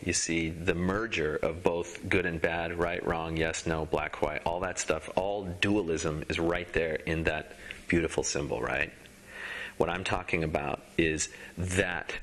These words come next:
is the realm of ego. Okay? Always. Okay? And people to varying degrees are caught by that symbol, either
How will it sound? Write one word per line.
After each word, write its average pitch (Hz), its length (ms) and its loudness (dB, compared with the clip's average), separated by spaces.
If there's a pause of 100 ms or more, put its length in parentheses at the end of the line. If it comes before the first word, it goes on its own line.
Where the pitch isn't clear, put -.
(120)
is 85 140 0
the 87 80 4
realm 80 300 0
of 71 200 -2
ego. - 300 0 (1500)
Okay? 80 300 0 (600)
Always. 76 400 -2 (800)
Okay? 82 320 0 (400)
And 85 120 4
people 101 300 4
to 95 120 0
varying 107 340 0
degrees 92 360 2
are 85 100 4
caught - 500 -4
by 82 360 0
that 85 560 0
symbol, 87 400 2
either 80 200 2